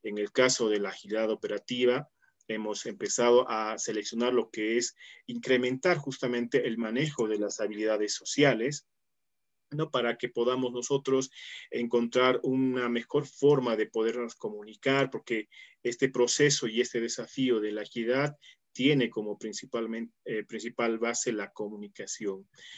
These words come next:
También afrontar el concepto de la variabilidad, porque en todo este proceso de implementar nos hemos encontrado con diferentes escenarios y el nivel de adaptación que requiere la célula, pues, era muy importante. Entonces también,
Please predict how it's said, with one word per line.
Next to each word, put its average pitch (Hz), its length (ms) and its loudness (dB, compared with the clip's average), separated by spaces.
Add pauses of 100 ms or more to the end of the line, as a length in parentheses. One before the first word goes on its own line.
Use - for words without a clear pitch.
(180)
También 143 440 6
afrontar 143 560 2
el 139 100 2
concepto 135 500 -2
de 117 120 2
la 107 160 -2
variabilidad, 117 840 0 (420)
porque 143 440 2
en 135 140 0
todo 175 240 4
este 156 200 0
proceso 151 640 0
de 113 100 -4
implementar 113 680 -2
nos 120 200 -4
hemos 143 240 -4
encontrado 123 520 0
con 110 220 -10
diferentes 135 720 -4
escenarios 123 760 -2 (380)
y 131 160 4
el 131 160 8
nivel 131 320 4
de 151 100 4
adaptación 139 800 0
que 113 140 -4
requiere 107 480 2
la 101 160 -6
célula, 147 400 2
pues, 117 220 -2
era 117 160 2
muy 135 300 0
importante. 110 600 -4
Entonces 101 320 -10
también, 120 400 -2